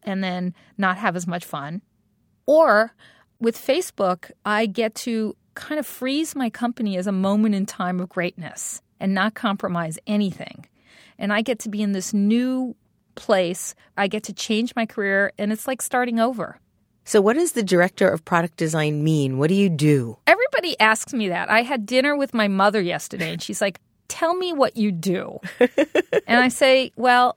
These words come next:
Speaker 1: I have to be obtuse." Everybody who works at Facebook, they have to work simultaneously on today, tomorrow, and the future. So my job is to do the same thing.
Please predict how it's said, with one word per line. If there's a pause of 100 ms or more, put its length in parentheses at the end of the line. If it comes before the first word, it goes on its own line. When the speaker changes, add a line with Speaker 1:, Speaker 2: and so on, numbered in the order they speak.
(120)
Speaker 1:
I
have
to
be
obtuse." (340)
Everybody
who
works
at
Facebook, (200)
they
have
to
work
simultaneously
on
today,
tomorrow,
and
the
future. (600)
So
my
job
is
to
do
the
same
thing.